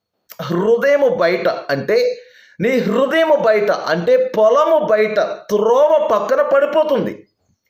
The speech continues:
నీవు వినిన వాక్యాన్ని హృదయంలోకి తీసుకోవట్లేదు అని అర్థం. యేసువార్త పదమూడవ అధ్యాయము పంతొమ్మిదవ వచనంలో,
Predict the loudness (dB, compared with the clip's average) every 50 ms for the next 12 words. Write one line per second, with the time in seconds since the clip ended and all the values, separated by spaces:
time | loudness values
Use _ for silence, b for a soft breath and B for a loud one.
0 | b b b b b b b b b b b b b b -2 0 0 2 2 2
1 | 0 0 0 -2 -2 0 0 2 2 2 2 2 2 2 0 -2 -4 -6 -4 -2
2 | 0 0 0 0 -2 -2 0 0 -2 -2 -4 -6 -6 -4 -2 -2 -2 0 0 2
3 | 0 2 2 2 2 2 0 0 -4 -6 -4 -4 -4 -4 -4 -6 -4 -4 -2 -2
4 | -4 -4 -4 -4 -4 -4 -6 -8 -8 -4 -4 -2 -2 -4 -4 -8 -12 -10 -8 -8
5 | -6 -4 -2 -2 -2 -2 -4 -2 -2 -2 -2 0 0 0 0 0 -2 -4 -4 -4
6 | -2 -2 -4 -4 -2 -2 -2 -2 -2 -4 -2 -4 -4 -6 -8 -10 -14 -14 -14 -14
7 | -16